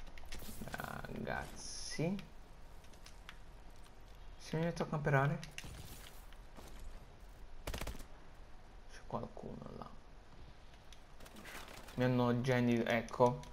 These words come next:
Mannaggia la miseria. Eccolo, eccolo, eccolo, eccolo, eccolo, eccolo. Ecco qua, eh, assist. Mamma mia, vedo tutto rosso. Oddio.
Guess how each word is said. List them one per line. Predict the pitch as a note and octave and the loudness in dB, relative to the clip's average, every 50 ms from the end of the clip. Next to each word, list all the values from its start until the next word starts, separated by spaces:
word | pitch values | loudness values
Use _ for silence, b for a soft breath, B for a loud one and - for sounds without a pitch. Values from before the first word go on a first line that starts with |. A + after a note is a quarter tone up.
| B B B B B B B B B B B B B - - C4 | B B B B B B B B B B B B B 0 4 8
Mannaggia | C#4+ B3+ E3 B2+ A2+ A2+ A#2 A2+ A2+ - - - - B2+ A#2 | 10 10 10 10 8 6 4 4 4 2 0 0 2 4 4
la | A#2 A#2 A#2 | 6 6 6
miseria. | A#2 A#2+ A#2+ B2+ - A#2+ A2+ A#2 A2+ A2+ A2+ A#2 A#2 A#2 A#2+ C3+ C#3+ - - - - - - - - - - - - - - - - - - - - - - - - - - - - | 6 6 4 2 4 4 6 6 6 6 6 6 4 4 4 2 -2 -4 -6 -8 -10 -10 -10 -10 -10 -8 -8 -8 -8 -8 -8 -8 -8 -8 -8 -8 -6 -6 -6 -6 -6 -6 -6 -4 -2
Eccolo, | A#3 - - E3+ | -2 0 0 2
eccolo, | E3+ E3+ - F#3 F#3 | 2 2 2 2 2
eccolo, | F3+ - F#3+ F#3+ | 2 0 0 0
eccolo, | F#3 - - G3 | 0 0 0 0
eccolo, | F#3+ - - F#3+ F#3+ | 0 0 -2 -2 -2
eccolo. | F#3+ - - F#3 - - - - - - - - - | -2 -2 -2 -4 -4 -4 -6 -6 -6 -4 -4 -4 -4
Ecco | - B2+ - A#2+ | -2 0 0 2
qua, | - A2 G#2 G#2+ | 2 2 0 0
eh, | A#2+ C#3+ - | 0 -2 -2
assist. | - A#2 - - - A#2 - - - - - - - - - - B B B B B B B B - - | -4 -4 -2 -2 -4 -4 -6 -6 -8 -10 -10 -10 -10 -10 -10 -12 B B B B B B B B -4 0
Mamma | A2+ B2 C3 C3 | 4 6 6 8
mia, | B2+ A2+ A2+ | 8 8 8
vedo | A2+ A#2 B2 B2 B2 - - - - - - - - - - - | 8 8 8 8 6 4 0 -8 -12 -14 -14 -14 -14 -14 -12 4
tutto | - C#3 C3+ C3 B2+ C3 - - - - - B2+ B2 A#2+ A#2+ | 8 10 10 10 10 8 2 -4 -10 4 10 12 12 12 12
rosso. | B2+ B2 A#2+ A#2+ A#2+ A#2 - - - - A2+ A2 G#2+ - - - - - - - - - | 12 10 10 8 6 4 0 -2 2 4 4 4 4 4 0 -6 -10 -12 -14 -12 -8 0
Oddio. | - A2 A#2 A2 G#2+ A#2 A2+ G#2 F#2+ - - - | 4 6 6 8 8 8 8 8 6 4 2 -4